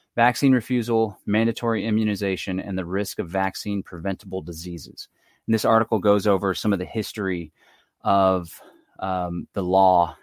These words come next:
and immunization requirements in the U S. It talks about that nineteen oh five landmark Supreme Court case, Jacobson v. Massachusetts, which it says has served for the foundation of public health laws. Uh, then it says in the seventies, sixties and seventies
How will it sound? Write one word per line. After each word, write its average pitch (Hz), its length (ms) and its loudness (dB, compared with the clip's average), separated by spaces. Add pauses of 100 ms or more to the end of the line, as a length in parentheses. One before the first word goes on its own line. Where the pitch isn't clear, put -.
(140)
and 92 240 -6
immunization 95 680 -4
requirements 87 760 -2 (360)
in 98 160 -2
the 95 80 0
U 92 260 0
S. 82 440 -2
It - 100 -12
talks 107 300 0
about 92 300 -2
that 87 260 -2 (180)
nineteen 95 380 -4
oh 92 80 -4
five 90 360 0
landmark 92 600 -2 (300)
Supreme 95 440 -4
Court - 320 -2
case, 90 300 -6
Jacobson 95 580 -6
v. 90 140 -6
Massachusetts, - 960 -8 (600)
which 98 180 -8
it - 80 -10
says 92 260 -4
has 87 100 -12
served 92 300 -4
for 98 80 -6
the 85 80 -8
foundation 90 500 -4
of 85 80 -10
public 90 300 -8
health 90 280 -6
laws. 85 420 -2 (500)
Uh, 95 160 2
then 101 160 2
it 98 80 0
says 101 200 0
in 95 60 0
the 90 60 -2
seventies, 107 600 2
sixties 107 380 -6
and 95 100 -6
seventies 110 680 0